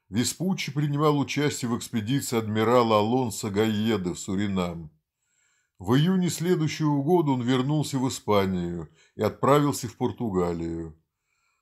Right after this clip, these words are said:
Отсюда Веспуччи, по всей вероятности, сопровождал в тысяча четыреста девяносто девятом, тысяча пятисотом годах Пинсона, предпринявшего путешествие в Бразилию и Вест-Индию.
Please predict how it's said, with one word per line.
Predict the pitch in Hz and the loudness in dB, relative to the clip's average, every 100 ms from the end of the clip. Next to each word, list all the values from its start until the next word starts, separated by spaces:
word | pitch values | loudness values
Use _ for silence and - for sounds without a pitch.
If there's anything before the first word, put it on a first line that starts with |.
| _ | _
Отсюда | 120 113 - 196 165 | -6 -4 -4 -2 -2
Веспуччи, | 156 151 - 196 214 - - | -2 -2 -4 -6 -6 -6 0
по | 117 | 0
всей | - 127 | 2 -2
вероятности, | 107 110 117 113 95 90 80 - 85 78 _ _ _ | 0 2 2 2 0 -2 -10 -12 -14 -16 _ _ _
сопровождал | - 120 120 143 151 113 170 180 | -12 -6 0 4 4 4 2 0
в | - | 0
тысяча | 175 147 - | -6 -6 -8
четыреста | 120 - 160 143 - | -10 -6 -4 -4 -4
девяносто | 120 127 135 139 127 110 | -4 -2 -2 -2 -4 -4
девятом, | 117 139 139 123 98 | 0 2 2 0 -4
тысяча | 131 110 107 | -4 -6 -8
пятисотом | - 98 110 - 143 120 107 | -12 -8 -8 -4 -4 -4 -2
годах | 113 113 120 110 - _ - _ - | -2 0 0 -2 -10 _ -20 _ -6
Пинсона, | 135 117 - 143 151 113 90 82 - _ _ _ | -4 -2 -4 0 2 2 -2 -6 -10 _ _ _
предпринявшего | 113 95 113 113 135 127 127 98 | -8 -2 -2 2 2 0 -2 -6
путешествие | 113 104 95 131 123 - 101 | -6 -6 -4 -4 -4 -4 -6
в | 82 | 0
Бразилию | 110 101 87 131 110 98 | 2 2 0 -2 0 0
и | 92 | 0
Вест-Индию. | 104 - 98 92 82 82 82 82 | -2 -6 -4 -4 -4 -8 -8 -10